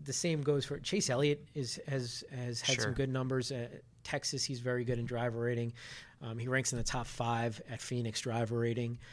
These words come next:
Speaker 1: Um, so you look at Martin Truex Junior, Brad Keselowski, all these guys that have been surprise pr-, um, you know,
Speaker 2: Eliminations.
Speaker 1: eliminations. Uh, I think that's probably why it's, it's dwindled down. So the, the people that have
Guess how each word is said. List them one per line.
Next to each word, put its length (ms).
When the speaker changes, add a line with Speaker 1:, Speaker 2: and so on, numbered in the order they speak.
Speaker 1:
Um, 140
so 140
you 60
look 180
at 180
Martin 240
Truex 380
Junior, 560
Brad 240
Keselowski, 760
all 120
these 180
guys 300
that 100
have 140
been 160
surprise 760
pr-, 160
um, 360
you 60
know, 80
Speaker 2:
Eliminations. 440
Speaker 1:
eliminations. 880
Uh, 200
I 100
think 380
that's 220
probably 280
why 260
it's, 160
it's 180
dwindled 360
down. 300
So 120
the, 200
the 60
people 240
that 80
have 120